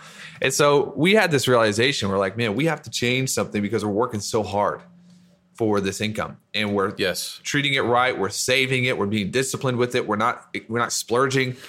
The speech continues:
Speaker 1: but it doesn't matter. It's losing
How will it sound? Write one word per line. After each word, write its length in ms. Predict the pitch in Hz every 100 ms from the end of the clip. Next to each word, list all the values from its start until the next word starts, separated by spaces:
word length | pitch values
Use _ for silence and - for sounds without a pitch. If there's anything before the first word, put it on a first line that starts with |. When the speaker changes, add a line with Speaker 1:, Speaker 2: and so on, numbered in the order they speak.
| - -
Speaker 1:
but 600 | 113 175 170 139 - - _ _ _ _ _ - -
it 160 | 127 117
doesn't 280 | 139 131 113
matter. 640 | 127 147 127 101 135 - _ _ _ _
It's 200 | 120 117
losing 560 | 123 139 135 131 120